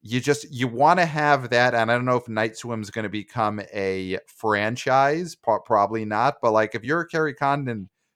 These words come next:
the dream is to not have to do superhero movies, but to get a Vera Farmiga style, uh, uh, The Haunting type horror franchise.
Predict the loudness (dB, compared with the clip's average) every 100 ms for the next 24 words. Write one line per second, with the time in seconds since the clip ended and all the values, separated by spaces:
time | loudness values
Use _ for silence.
0 | _ -4 -4 -6 -6 -4 -4 -2 -2 -4
1 | -2 2 2 0 _ 0 4 4 0 -8
2 | -12 -10 -8 -6 -2 -2 -2 -6 -8 -10
3 | -12 -14 -20 _ _ _ -6 -4 -6 -4
4 | 2 4 2 -2 -6 -6 -4 2 2 2
5 | -2 -6 -4 -6 -4 -4 -4 -4 0 2
6 | 2 2 0 -2 -6 _ _ _ _ 2
7 | 4 4 2 -2 -6 -8 -6 -6 -6 -8
8 | -6 -2 2 0 0 -6 -6 -6 -8 -10
9 | -14 _ _ _ -4 0 2 -2 _ 0
10 | 2 2 0 -6 -8 -10 -12 -12 -14 -20